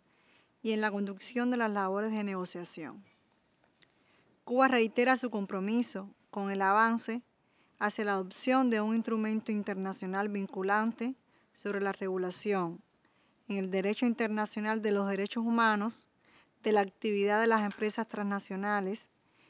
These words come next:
y de otras empresas de carácter transnacional. Es necesario crear mecanismos efectivos que garanticen que aquellas empresas transnacionales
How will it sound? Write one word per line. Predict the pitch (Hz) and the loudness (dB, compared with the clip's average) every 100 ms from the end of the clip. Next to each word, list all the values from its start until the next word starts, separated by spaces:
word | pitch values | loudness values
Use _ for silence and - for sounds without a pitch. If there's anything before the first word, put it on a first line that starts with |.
| _ | _
y | 220 | -2
de | 208 202 | 0 2
otras | 208 233 233 | 2 4 4
empresas | 220 - 240 240 247 | 2 2 0 2 0
de | 226 | -2
carácter | 202 185 185 202 233 | -2 -2 -2 -2 -4
transnacional. | 214 208 196 190 185 170 165 - _ _ - - 285 - _ _ _ _ _ - _ _ _ | -4 -2 -2 -2 -4 -8 -10 -14 _ _ -20 -20 -20 -20 _ _ _ _ _ -20 _ _ _
Es | 254 277 | 6 8
necesario | 269 247 240 269 262 247 | 8 6 2 6 6 6
crear | 226 214 226 | 4 4 4
mecanismos | 240 220 214 208 254 254 254 | 4 2 -2 2 4 6 4
efectivos | - 214 214 185 - 254 247 185 180 - - _ _ _ _ _ _ - | 0 -6 -6 -6 -4 2 4 4 0 -6 -20 _ _ _ _ _ _ 0
que | 220 | 4
garanticen | 214 196 196 202 269 254 - 202 226 - _ _ _ _ | 6 6 2 2 2 2 0 -4 -4 -10 _ _ _ _
que | 233 | -2
aquellas | 208 226 247 247 | 0 4 4 4
empresas | 240 226 233 226 240 | 2 2 0 0 -6
transnacionales | 226 214 214 - 208 214 214 196 208 | -4 -4 -4 -4 -4 -2 -2 -2 -6